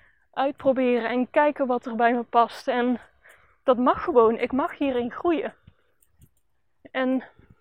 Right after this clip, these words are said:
dat sta ik mezelf vaak niet toe. En daarom werk ik mezelf tegen. Ik ben dan gefrustreerd. Ik vind dat het niet snel genoeg gaat. Eh, en daardoor verlies ik heel veel tijd. Omdat ik alleen maar in mijn hoofd bezig ben met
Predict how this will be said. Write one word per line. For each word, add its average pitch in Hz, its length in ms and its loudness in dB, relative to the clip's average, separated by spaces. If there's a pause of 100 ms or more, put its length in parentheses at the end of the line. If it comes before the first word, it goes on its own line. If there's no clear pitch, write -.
(560)
dat 330 160 4
sta 294 240 2
ik 294 80 2
mezelf 269 540 0 (560)
vaak 254 360 4
niet 233 220 -4
toe. 311 300 0
En 233 180 -2
daarom 277 540 2 (340)
werk 254 300 -2
ik 254 100 -8
mezelf 233 380 0
tegen. 269 380 2
Ik 220 80 -6
ben 226 180 -4
dan 226 120 -4
gefrustreerd. 302 880 -2 (360)
Ik - 140 -10
vind 247 180 -4
dat 247 120 2
het 294 100 -2
niet 302 140 -2
snel 269 260 0
genoeg 269 300 -2
gaat. 254 360 -2 (760)
Eh, 226 340 -4 (840)
en 247 160 -2
daardoor 240 360 4
verlies 269 320 0
ik 277 100 -6
heel 233 160 0
veel 220 180 -4
tijd. - 480 -4 (320)
Omdat 240 280 0
ik 247 80 -2
alleen 262 280 6
maar 254 140 0
in 240 100 -2
mijn 226 140 -4
hoofd 254 340 0
bezig 247 360 2
ben 240 340 0
met 233 200 -2